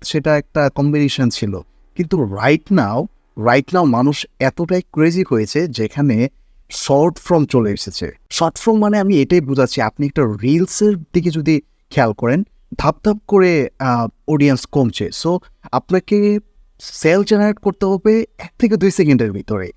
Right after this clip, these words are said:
আপনার সাইটটা কি সেল অপটিমাইজ কিনা, which means আপনার সাইটটা কি এক থেকে দুই সেকেন্ডের ভিতরে লোড হচ্ছে কিনা, এটা কিন্তু most important।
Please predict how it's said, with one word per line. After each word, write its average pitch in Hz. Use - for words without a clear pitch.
আপনার 180
সাইটটা -
কি 196
সেল 160
অপটিমাইজ 131
কিনা, 87
which 151
means 156
আপনার 143
সাইটটা 147
কি 151
এক -
থেকে -
দুই 147
সেকেন্ডের 185
ভিতরে 180
লোড 127
হচ্ছে 139
কিনা, 117
এটা 147
কিন্তু 175
most 135
important। 113